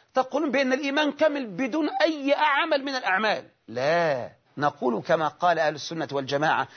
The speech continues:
الإيمان قول باللسان،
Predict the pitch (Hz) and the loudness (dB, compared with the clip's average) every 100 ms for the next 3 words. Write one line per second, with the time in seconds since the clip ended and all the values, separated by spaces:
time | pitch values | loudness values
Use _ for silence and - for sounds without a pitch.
0 | - _ 240 220 196 196 185 180 190 175 | -20 _ -2 -2 -6 -8 -6 -2 0 0
1 | 135 - _ - 294 254 220 175 185 - | -4 -20 _ 4 4 2 -6 -6 -6 0
2 | 202 190 160 | 2 2 0